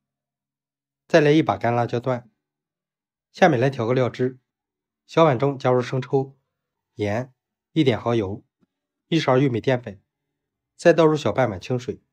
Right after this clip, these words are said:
搅拌均匀备用。浸泡好的青菜清洗干净，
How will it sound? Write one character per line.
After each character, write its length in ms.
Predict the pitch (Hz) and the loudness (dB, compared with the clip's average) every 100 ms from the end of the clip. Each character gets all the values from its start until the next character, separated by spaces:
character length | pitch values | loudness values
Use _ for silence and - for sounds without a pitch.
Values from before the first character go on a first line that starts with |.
| _ _ - | _ _ -4
搅 120 | 113 | -2
拌 160 | 120 | -2
均 140 | 120 127 | 0 -2
匀 160 | 104 | -2
备 140 | 110 104 | -2 -4
用。 260 | 98 95 _ _ _ _ _ _ _ _ _ _ _ _ _ _ _ _ _ _ _ _ _ _ _ _ _ _ _ _ _ _ _ _ _ _ _ _ _ _ _ _ _ _ _ _ _ _ _ | -6 -12 _ _ _ _ _ _ _ _ _ _ _ _ _ _ _ _ _ _ _ _ _ _ _ _ _ _ _ _ _ _ _ _ _ _ _ _ _ _ _ _ _ _ _ _ _ _ _
浸 160 | - 180 | 0 2
泡 100 | 170 | 4
好 100 | 131 | 2
的 100 | 110 | 0
青 220 | - 143 | -2 -2
菜 240 | 143 139 _ | -2 -4 _
清 180 | - 139 | -8 -4
洗 120 | 123 | -4
干 220 | - 113 110 | -4 -6 -6
净， 200 | 117 | -8